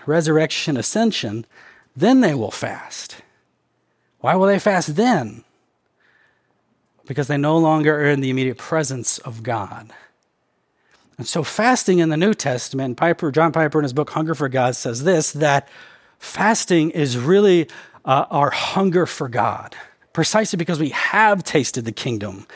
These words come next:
the reality of the kingdom, and we long for the consummation of it. So fasting is a way to, to,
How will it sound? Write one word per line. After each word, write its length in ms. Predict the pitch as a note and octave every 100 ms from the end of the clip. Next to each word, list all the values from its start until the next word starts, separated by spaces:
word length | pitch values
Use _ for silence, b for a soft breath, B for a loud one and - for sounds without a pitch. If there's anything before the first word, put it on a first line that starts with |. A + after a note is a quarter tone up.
| B
the 80 | C#3+
reality 220 | C#3+ C3+
of 40 |
the 80 | B2
kingdom, 300 | A2+ D3+ B2
and 100 | A2
we 100 | C3
long 480 | A#2 B2 D3 E3+ F3+
for 120 | D3+
the 80 | C#3
consummation 800 | - F3 D3+ D3+ C3+ C#3 - G#2+
of 120 | G#2
it. 140 | - - _ _ _ _ b b b b b b
So 160 | - D#3+
fasting 520 | - F3+ A#3 - G#3+
is 160 | E3+ E3
a 80 | D#3+
way 220 | E3+ E3+
to, 320 | - E3+ D3 B B B B B -
to, 340 | - F3 F3